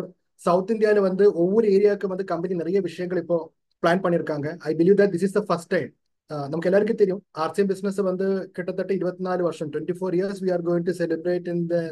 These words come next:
next November மாதத்துல நடக்க போற பெரிய ப்ரோக்ராம்ல இருபத்தி நாலு வருஷம் நம்ம celebrate பண்ண போறாங்க. ஆனா இந்த இருபத்தி நாலு வருஷத்துல வந்து இருபத்தி மூணு வருஷத்திலும்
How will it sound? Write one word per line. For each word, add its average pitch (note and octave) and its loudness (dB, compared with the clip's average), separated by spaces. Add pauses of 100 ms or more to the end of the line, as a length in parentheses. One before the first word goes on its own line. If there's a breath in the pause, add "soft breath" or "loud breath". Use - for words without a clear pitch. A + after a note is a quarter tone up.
next D#3 -10 (160)
November D3 -4 (640)
மாதத்துல F3+ 2 (340)
நடக்க E3+ -2
போற F3+ 0
பெரிய F3 -2
ப்ரோக்ராம்ல F3 -2
இருபத்தி F3+ -6
நாலு F3 -2
வருஷம் E3+ -4
நம்ம F3+ -4
celebrate E3+ -4
பண்ண D#3+ -4
போறாங்க. C#3+ -8
ஆனா F3 0
இந்த G3 2
இருபத்தி G#3 2
நாலு B3 4
வருஷத்துல A#3 -2
வந்து G#3+ -4
இருபத்தி G#3+ 0
மூணு B3 0
வருஷத்திலும் G#3 -2